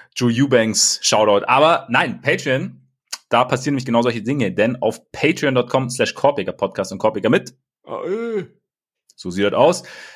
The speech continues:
Speaker 1: könnt ihr uns einerseits mit monatlichen Beiträgen unterstützen. Vielen, vielen Dank an alle, die das schon tun.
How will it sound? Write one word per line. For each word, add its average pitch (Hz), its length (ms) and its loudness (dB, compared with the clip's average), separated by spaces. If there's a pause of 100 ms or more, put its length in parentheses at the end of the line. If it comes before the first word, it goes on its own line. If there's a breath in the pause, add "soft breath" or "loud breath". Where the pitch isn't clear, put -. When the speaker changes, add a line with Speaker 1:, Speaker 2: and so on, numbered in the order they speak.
(200 loud breath)
Speaker 1:
könnt 175 180 2
ihr 185 80 4
uns 156 120 -2
einerseits 147 480 0
mit 123 120 -4
monatlichen 120 480 -2
Beiträgen 92 480 -2
unterstützen. 98 800 -8
Vielen, 127 240 0
vielen 127 160 0
Dank 123 180 2
an 117 60 -4
alle, 117 160 0
die 120 60 2
das 117 100 0
schon 117 140 -2
tun. - 340 -6